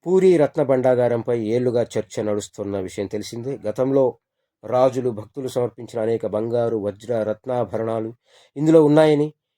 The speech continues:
వీటి విలువ వెలకట్టలేనిదని అంచనా వేస్తున్నారు. అటువంటి ఆభరణాల భద్రతపై ప్రజల్లో అనుమానాలు వ్యక్తమైన తరుణంలో దానిని తెరిచేందుకు కొన్నేళ్లుగా ప్రయత్నాలు సాగుతున్నాయి. హైకోర్టు ఆదేశాల మేరకు భండాగారం తలుపులు తెరిచేందుకు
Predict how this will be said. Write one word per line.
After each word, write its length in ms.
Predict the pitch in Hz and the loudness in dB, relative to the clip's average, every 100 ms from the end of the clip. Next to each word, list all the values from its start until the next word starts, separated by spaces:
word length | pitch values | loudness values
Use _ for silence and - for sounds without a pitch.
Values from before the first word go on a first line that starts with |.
| _ 120 | _ -6
వీటి 220 | 147 151 | -2 0
విలువ 300 | 139 165 131 | 2 2 2
వెలకట్టలేనిదని 1040 | 107 123 - 131 - 127 120 117 110 110 101 | 2 0 -4 -10 -8 -4 -2 -2 -2 -4 -6
అంచనా 240 | 98 101 | -8 -4
వేస్తున్నారు. 500 | 101 101 104 107 127 _ _ - | -4 -6 -8 -10 -10 _ _ -12
అటువంటి 360 | 123 143 127 | -2 0 2
ఆభరణాల 560 | 127 131 123 131 123 120 | 2 2 0 0 0 0
భద్రతపై 580 | 104 104 117 117 120 123 | -2 -4 -6 -6 -8 -8
ప్రజల్లో 400 | 110 107 110 104 | -8 -8 -4 -4
అనుమానాలు 480 | 104 110 104 98 92 | -4 -4 -6 -6 -8
వ్యక్తమైన 460 | 92 - 101 95 | -12 -12 -10 -10
తరుణంలో 560 | 90 98 104 110 120 147 _ _ _ _ 113 | -10 -10 -8 -6 -8 -10 _ _ _ _ _
దానిని 680 | 135 151 170 175 160 135 - _ _ _ _ | 0 4 4 4 2 0 -4 _ _ _ _
తెరిచేందుకు 600 | 139 151 147 156 143 - | -2 -2 2 2 2 -2
కొన్నేళ్లుగా 520 | 139 123 127 127 127 120 | -4 0 2 2 0 0
ప్రయత్నాలు 420 | 107 110 120 104 | -2 -8 -8 -8
సాగుతున్నాయి. 640 | - 104 107 110 117 123 _ _ _ _ - | -4 -6 -6 -14 -16 -18 _ _ _ _ -2
హైకోర్టు 480 | 151 196 208 202 185 | 0 4 6 6 6
ఆదేశాల 500 | 131 135 139 135 120 | 4 4 2 2 0
మేరకు 380 | 117 113 110 113 | 0 -2 -4 -6
భండాగారం 640 | 95 107 120 117 113 107 | -4 -2 0 0 0 -2
తలుపులు 440 | 101 104 101 98 | -4 -8 -8 -14
తెరిచేందుకు 800 | 87 101 101 107 101 98 98 101 | -10 -8 -8 -6 -6 -8 -12 -18